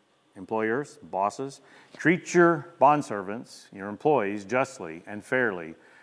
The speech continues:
knowing that you have also a master in heaven." So,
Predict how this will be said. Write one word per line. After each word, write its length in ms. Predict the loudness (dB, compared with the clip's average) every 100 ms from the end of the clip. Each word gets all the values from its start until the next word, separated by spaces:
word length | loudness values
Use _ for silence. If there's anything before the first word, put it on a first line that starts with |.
| _ -2
knowing 460 | 2 4 2 0
that 180 | -2 -4
you 140 | -4
have 220 | -2 -2 -2
also 720 | -2 -4 -4 -2 -2 -4 -8
a 60 |
master 460 | -6 -2 -4 -4 -8
in 80 | -4
heaven." 440 | -4 -4 -6 -18
So, 520 | -14 -2 0 0 -4